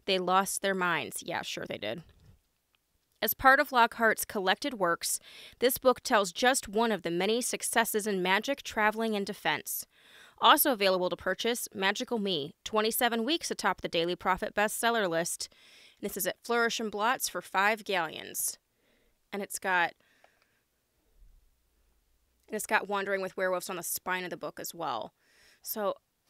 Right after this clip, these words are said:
okay, so it is just a notebook. It's not an actual, <laughs> like, book. That would be super impressive if it was.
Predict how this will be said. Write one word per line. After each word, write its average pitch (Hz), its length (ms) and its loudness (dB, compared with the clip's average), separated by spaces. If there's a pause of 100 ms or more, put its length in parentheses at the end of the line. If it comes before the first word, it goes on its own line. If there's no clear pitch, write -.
(1300)
okay, 226 220 0
so 214 160 -4
it 208 140 0
is 240 180 4
just 240 160 -2
a 226 60 -2
notebook. 196 480 0
It's - 120 -6
not 180 140 0
an 165 80 -2
actual, 160 600 -2
<laughs> - 40 -12
like, - 180 -6
book. 156 300 -6
That - 140 -2
would 165 100 -10
be 160 140 -8 (260)
super 190 520 0
impressive 160 440 -4
if 165 140 -10
it - 80 -8
was. 151 320 -4